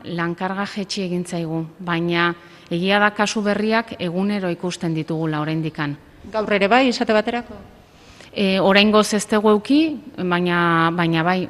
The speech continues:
Speaker 1: segurasko iritsiko dira, eta guk gure agendak bereizita mantentzen ditugu. Badaude mediku eta erizain bat bakarrik covidaren, e, pazienteak hartatzen dituztenak, eta beste guztiok,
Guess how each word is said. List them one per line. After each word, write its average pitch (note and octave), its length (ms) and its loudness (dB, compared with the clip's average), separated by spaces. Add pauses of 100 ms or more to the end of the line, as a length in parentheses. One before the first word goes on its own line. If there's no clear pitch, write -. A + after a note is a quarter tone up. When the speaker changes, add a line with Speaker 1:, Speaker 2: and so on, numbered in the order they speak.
(160)
Speaker 1:
segurasko F#3 600 -2
iritsiko G3 420 -2
dira, F3+ 240 2
eta E3+ 160 2
guk F#3+ 180 0
gure G#3 240 2
agendak G#3 540 0 (420)
bereizita G3 520 0
mantentzen F3 500 -2
ditugu. E3+ 460 -2 (420)
Badaude F#3 380 -2
mediku G3 360 -2
eta F#3+ 140 -2
erizain F#3+ 440 -2
bat G3+ 200 0
bakarrik F3+ 600 0 (100)
covidaren, F#3+ 640 0
e, F#3 560 -2
pazienteak F#3 540 -4
hartatzen F#3+ 380 -4
dituztenak, G3+ 500 -6
eta F#3 160 -4
beste E3+ 240 -6
guztiok, G#3+ 520 -4